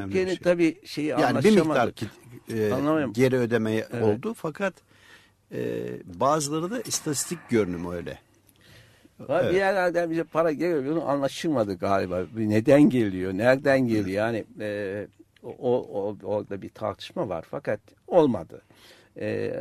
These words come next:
Speaker 1: Doğu Avrupa'da yeni üyelerde falan oldu. Fakat özellikle finans etkisi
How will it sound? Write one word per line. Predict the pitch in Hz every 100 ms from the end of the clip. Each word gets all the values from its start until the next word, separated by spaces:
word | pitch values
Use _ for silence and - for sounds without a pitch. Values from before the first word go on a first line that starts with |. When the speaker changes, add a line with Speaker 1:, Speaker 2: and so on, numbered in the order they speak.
| - -
Speaker 1:
Doğu | 113
Avrupa'da | 107 113 - 95 98 95
yeni | 95 98 92
üyelerde | 92 87 85 80 82
falan | - 82 90 80 - -
oldu. | - 78 73 - 185 247 _ _ _ _
Fakat | 233 - -
özellikle | 254 - 170 135 123
finans | 113 - 160 147 113 -
etkisi | - 120 110 - 98 - 143 185